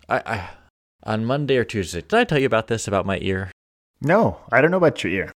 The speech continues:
Speaker 2: Let's do some personal
Speaker 1: <laughs>
Speaker 2: stuff here.
Speaker 1: Let's get into talking about my ears. I have been very paranoid about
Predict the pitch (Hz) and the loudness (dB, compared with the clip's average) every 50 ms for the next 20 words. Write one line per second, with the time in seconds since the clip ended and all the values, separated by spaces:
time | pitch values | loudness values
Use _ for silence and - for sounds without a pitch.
0 | _ _ _ _ _ _ _ _ - - - 147 131 - 131 - - 143 139 - | _ _ _ _ _ _ _ _ -16 -4 -2 -2 -2 -2 -4 -2 0 0 0 0
1 | - - 101 85 - - - 85 - - - - 165 - 127 135 - - 151 143 | -4 -6 -6 -6 -6 -8 -8 -8 -10 -10 -8 -8 -4 -2 -4 -4 -2 -2 0 0
2 | 147 143 147 131 - 123 120 - - 110 104 110 110 92 101 95 92 82 71 82 | 0 0 -2 -4 -4 -8 -8 -8 -8 -6 -4 -4 -4 -4 -4 -6 -6 -4 -4 -4
3 | 85 85 - - - _ _ _ _ _ _ _ _ - - - - - - - | -4 -6 -8 -14 -18 _ _ _ _ _ _ _ _ -20 -20 -20 -20 -20 -20 -20
4 | _ - 117 123 135 143 165 175 170 165 151 - _ _ _ _ _ - - 123 | _ -2 0 2 2 2 2 0 -2 -4 -6 -10 _ _ _ _ _ -10 -6 -4
5 | 113 127 117 110 107 - - - 110 104 110 110 - 107 95 90 90 90 90 87 | 0 0 0 0 -2 -6 -6 -2 0 2 2 2 0 -2 -4 -2 -2 -4 -4 -6
6 | 82 - 95 90 85 - - | -4 -2 0 0 0 -2 -4